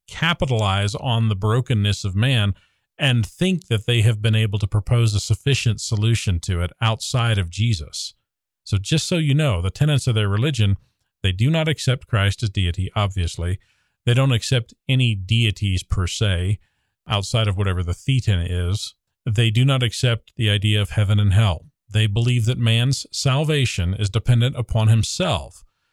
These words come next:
And the process, you know, and that's a pretty old trope as it is, but the process by which man saves himself is this scientific approach to spirituality, whereby man, through the articulation of L. Ron Hubbard and his stuff,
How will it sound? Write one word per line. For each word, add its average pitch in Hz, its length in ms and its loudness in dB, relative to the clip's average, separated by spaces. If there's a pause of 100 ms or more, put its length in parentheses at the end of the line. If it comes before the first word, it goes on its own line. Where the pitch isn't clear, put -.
(200)
And 87 140 0
the 82 60 0
process, 151 720 -2
you 104 80 0
know, 92 80 2
and 104 80 2
that's 143 160 0
a 117 40 -2
pretty 107 300 0
old 104 300 -2
trope 117 360 -2 (120)
as 98 160 0
it 95 80 0
is, 98 340 -2 (320)
but - 120 -2
the - 60 -8
process 175 560 -2
by 101 200 0
which 104 280 -2
man 104 240 4
saves 208 380 -4
himself 92 580 -2 (300)
is 110 200 0
this 110 180 0
scientific 123 640 0
approach 110 460 -2
to 101 80 -6
spirituality, 95 840 -2
whereby 95 460 0
man, 107 460 2
through 104 220 0
the 101 140 2
articulation 101 880 0
of 95 160 0
L. 98 180 0
Ron 90 240 0
Hubbard 120 460 0
and 98 120 2
his 120 200 0
stuff, 135 460 -4